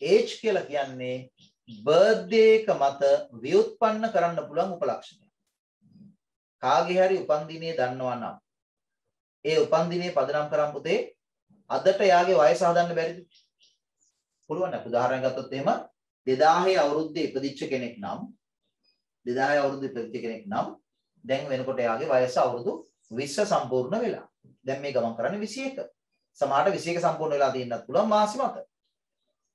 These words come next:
එයා දෙදාහේ අවුරුද්දේ අපි හිතමුකෝ නොවැම්බර් මාසේ විසිපහ ඉපදිච්ච කෙනෙක් කියලා. දෙදාහේ නොවැම්බර් විසිපහ නම් පුතේ එයාගේ අවුරුදු විස්ස සම්පූර්ණ වෙලා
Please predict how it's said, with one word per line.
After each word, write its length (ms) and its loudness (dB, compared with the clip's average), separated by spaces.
එයා 460 2
දෙදාහේ 520 2
අවුරුද්දේ 500 0
අපි 160 -4
හිතමුකෝ 720 -2
නොවැම්බර් 460 0
මාසේ 400 2
විසිපහ 240 -8
ඉපදිච්ච 420 -2
කෙනෙක් 260 -8
කියලා. 260 -6
දෙදාහේ 460 2
නොවැම්බර් 480 -2
විසිපහ 300 -6
නම් 280 -2
පුතේ 280 -10
එයාගේ 360 2
අවුරුදු 400 2
විස්ස 220 -6
සම්පූර්ණ 640 -4
වෙලා 260 2